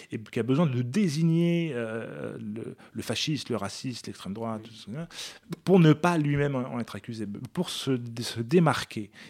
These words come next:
Speaker 1: Et ça, c'est un, un mécanisme qui est très, très pervers, euh, et, et, et qui mine de toute possibilité de, de, de, d'association un peu transversale. C'est-à-dire qu'il y a,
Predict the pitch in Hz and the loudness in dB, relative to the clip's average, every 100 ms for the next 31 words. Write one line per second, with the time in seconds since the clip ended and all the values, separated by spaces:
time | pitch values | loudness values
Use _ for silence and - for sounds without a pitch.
0 | - - - 180 139 127 120 120 117 120 | -16 -10 -6 -2 0 0 -2 -2 -4 0
1 | 147 208 - - - - 208 - 147 - | 2 2 -2 -10 -8 -6 -4 -4 -4 -4
2 | 143 151 156 117 - - - - - 113 | -4 -4 -6 -8 -12 -16 -16 -14 -8 -6
3 | - 104 143 156 160 143 156 131 156 180 | -6 -6 -6 -6 -6 -4 -4 0 4 6
4 | 233 180 139 131 135 - - 139 - 139 | 6 6 6 4 -2 -8 -2 -2 -2 -4
5 | 135 139 135 208 226 143 120 120 117 117 | -6 -6 -2 -2 0 -2 -2 0 0 0
6 | 120 120 127 120 117 139 - 139 - 196 | -4 -6 -6 -6 -4 -4 -2 -2 0 2
7 | 156 - - 123 135 - 151 120 - - | 2 0 -2 0 -2 0 0 0 -8 -6
8 | 123 | -4